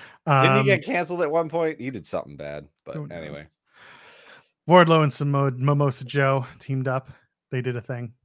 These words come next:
Speaker 1: Oh, yeah.
Speaker 2: We,
Speaker 1: Yeah,
Speaker 2: yeah,
Speaker 1: that's,
Speaker 2: yeah,
Speaker 1: uh,
Speaker 2: okay.
Speaker 1: again, I don't know.
Speaker 2: The match of
Speaker 1: Or
Speaker 2: the night, of course, was, uh, Jungle Boy Jack Perry taking on Phoenix.
Speaker 1: Yeah,
Speaker 2: In a
Speaker 1: it
Speaker 2: match
Speaker 1: was a
Speaker 2: that, like,
Speaker 1: great,
Speaker 2: was,
Speaker 1: a
Speaker 2: was
Speaker 1: great match. Uh, they respected all over each other. It was great.
Speaker 2: Yeah,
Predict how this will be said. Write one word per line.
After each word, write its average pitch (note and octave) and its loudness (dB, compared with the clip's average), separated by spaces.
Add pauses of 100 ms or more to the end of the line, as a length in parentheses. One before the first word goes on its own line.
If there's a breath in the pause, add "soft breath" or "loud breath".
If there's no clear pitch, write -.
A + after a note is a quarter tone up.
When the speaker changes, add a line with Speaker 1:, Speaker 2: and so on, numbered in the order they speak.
(180)
Speaker 1:
Oh, A2+ 0
yeah. G2+ 0
Speaker 2:
We, B2 -8 (180)
Speaker 1:
Yeah, D3+ -10
Speaker 2:
yeah, A#2 -10
Speaker 1:
that's, - -20
Speaker 2:
yeah, B2 -14
Speaker 1:
uh, - -14
Speaker 2:
okay. - -14
Speaker 1:
again, C#2 -16
I C2 -16
don't C2+ -20
know. C2 -20 (280)
Speaker 2:
The G3+ 2
match A3+ 6
of A3 -4
Speaker 1:
Or - 0
Speaker 2:
the G3+ 0
night, F3+ 0
of D3 -4
course, D3 -2
was, B2+ -6
uh, A#2+ -10 (160)
Jungle C3+ -2
Boy B2+ -2
Jack A#2 -8
Perry A#2 -12
taking A#2 -8
on A2 -12
Phoenix. - -18
Speaker 1:
Yeah, E3 6
Speaker 2:
In F3+ 8
a F#3 6
Speaker 1:
it F#3 4
Speaker 2:
match E3+ 2
Speaker 1:
was - -
a G3 -2
Speaker 2:
that, D#3+ 0
like, D3 2
Speaker 1:
great, C#3 6
Speaker 2:
was, C3 0
Speaker 1:
a A#2+ -2
Speaker 2:
was C3 -2
Speaker 1:
great A#2 0
match. F2+ -8
Uh, C3 -8
they C#3 2
respected C#3 0
all A#2 2
over E2+ -4
each D2 -18
other. D2 -16
It - -20
was D2+ -20
great. - -16 (220)
Speaker 2:
Yeah, - 0